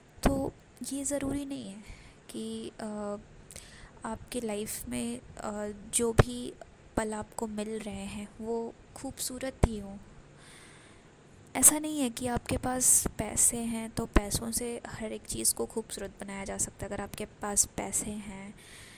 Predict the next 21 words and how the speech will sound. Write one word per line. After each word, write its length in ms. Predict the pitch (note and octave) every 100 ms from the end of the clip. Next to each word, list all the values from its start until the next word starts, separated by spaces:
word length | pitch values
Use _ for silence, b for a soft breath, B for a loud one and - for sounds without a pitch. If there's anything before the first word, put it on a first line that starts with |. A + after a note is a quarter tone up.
| B
तो 80 | A#3+
आप 120 | G#3
बहुत 320 | G3+ - G#3+ -
ही, 260 | - A3+ A3+
हाँ, 260 | - C#4 B3+
पैसे 400 | A#3 G#3+ G#3+ C#4
इंपॉर्टेंट 600 | C4+ C4 B3 B3 C4 C4
ज़रूर 380 | A3+ G#3+ A#3+ A#3+
हैं, 240 | - - - B B B B B B B B B -
पर 320 | F2 B2 - - - - - - B3
बिना 200 | C4+ C#4+
पैसों 400 | C4+ B3+ - C4+
के 180 | D4
भी 160 | D4 C#4+
हम 420 | C4+ C4+ C4+ C4+ - - -
अपनी 220 | C4 C4+
ज़िंदगी 420 | B3 A3+ A#3 B3+
के 120 | C4 C4
पल 220 | B3+ A#3+
को 120 | C4
खूबसूरत 500 | - - - B3 B3